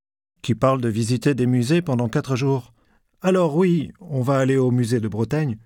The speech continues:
mais il y a beaucoup d'autres choses à faire à Rennes. Il y a par exemple une piscine, juste à côté de l'hôtel,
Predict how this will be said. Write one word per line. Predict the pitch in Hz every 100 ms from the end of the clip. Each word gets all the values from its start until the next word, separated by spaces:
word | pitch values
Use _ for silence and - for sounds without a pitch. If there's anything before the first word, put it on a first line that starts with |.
| _ _ _ _ -
mais | 123 120 113 -
il | 117 107
y |
a | 104
beaucoup | 107 - 113
d'autres | 104 -
choses | 107 113 98
à |
faire | 92 160 160
à | 131
Rennes. | 127 127 117 _ _ _ _ -
Il | 131 113
y |
a | 113 110
par | 113 110
exemple | 104 101 147 131 113
une | 101
piscine, | 196 170 131 120 - _ _
juste | - 107 -
à |
côté | 110 107 107
de | 101
l'hôtel, | 107 139 143